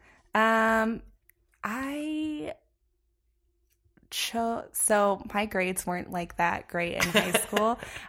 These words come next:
Speaker 1: I'm serious. I should not have gotten into U T, but,
Speaker 2: 'Cause
Speaker 1: uh,
Speaker 2: U T, people don't know this probably if you're not from Texas. It's a, like, fif-, top fifteen percent?
Speaker 1: No, top five.
Speaker 2: Top five. Okay,
Speaker 1: Yes.
Speaker 2: yeah.
Speaker 1: So I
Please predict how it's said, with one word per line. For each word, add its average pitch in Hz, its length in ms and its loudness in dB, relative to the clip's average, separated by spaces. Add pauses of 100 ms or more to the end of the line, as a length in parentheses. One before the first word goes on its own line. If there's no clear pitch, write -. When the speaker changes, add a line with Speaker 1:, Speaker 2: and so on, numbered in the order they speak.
Speaker 1:
I'm 190 120 2
serious. 180 560 0
I 170 100 2
should 180 160 -4
not 170 180 0
have 170 100 -4
gotten 160 280 -2
into 170 240 -8
U 170 100 -6
T, - 320 -6
but, 180 420 2 (100)
Speaker 2:
'Cause 180 180 2
Speaker 1:
uh, 175 40 6
Speaker 2:
U 226 80 8
T, 214 280 6
people 180 240 0
don't 165 120 6
know 151 120 6
this 156 100 2
probably 123 240 4
if 120 100 -2
you're 131 60 0
not 117 80 0
from 120 100 -8
Texas. 131 340 0
It's 123 180 -2
a, 123 340 4 (260)
like, 143 100 0
fif-, 165 200 4
top 170 260 4
fifteen 170 400 0
percent? 151 400 2
Speaker 1:
No, 196 100 0
top 185 300 0
five. - 480 -8
Speaker 2:
Top 147 200 2
five. 143 340 6 (120)
Okay, 185 80 2 (120)
Speaker 1:
Yes. 120 440 6
Speaker 2:
yeah. - 120 -20
Speaker 1:
So 185 640 6
I 180 720 2